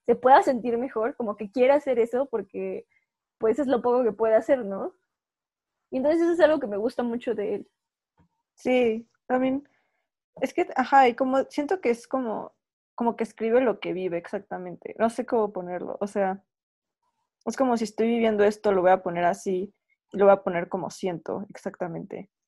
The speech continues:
Speaker 2: Y también como lo que dices, en, que también luego es como, no sé, como el, creo que en una canción, ¿no? Que habla como de la gente que se mete drogas para,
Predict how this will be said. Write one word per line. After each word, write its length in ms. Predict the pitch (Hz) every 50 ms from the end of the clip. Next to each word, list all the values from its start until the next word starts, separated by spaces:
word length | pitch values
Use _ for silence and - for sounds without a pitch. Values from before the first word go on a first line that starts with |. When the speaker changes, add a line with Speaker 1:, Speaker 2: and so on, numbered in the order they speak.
| _ _ _ _ _ _ _ _ _ _ _ _ _ _ _ _ _ _ _ -
Speaker 2:
Y 120 | 247 -
también 380 | - 247 240 233 233 240 240 233
como 200 | 269 320 320 247
lo 140 | 202 190
que 100 | - 175
dices, 320 | 190 214 214 - 196 196 -
en, 600 | - 202 202 196 190 190 185 185 185 180 175 -
que 100 | - 214 202
también 280 | 202 208 202 208 208
luego 140 | 208 208 214
es 100 | 226 220
como, 380 | - 214 196 185 175 - - _ _ _ _ _ _ _ _ _ _ _ _ _ _ _ _ _ _ 960 _ _ _ _ _ _ _ _ _ _ _ _ _ _ _ _ _ _ _ _ _ _ _ _ _ _ _ _ _ -
no 180 | 220 226 226
sé, 320 | 226 - - 233 220 196 196
como 200 | - 220 214 214
el, 420 | 202 208 208 202 196 202 202 196 -
creo 140 | - 233 233
que 80 | 294
en 80 | 285 262
una 220 | 247 240 226 208
canción, 360 | 190 185 202 - 226 208 185 185
¿no? 140 | 190 220 -
Que 80 | - 202
habla 200 | 196 202 202 202
como 220 | - 196 196 190
de 420 | 180 185 175 180 175 175 - - - -
la 180 | - 185 185
gente 320 | - - 190 180 - 196 196
que 100 | 208 196
se 140 | - -
mete 280 | 185 180 180 170 - 180
drogas 480 | 180 180 170 180 - - - - - _
para, 440 | - - 175 - - - 196 -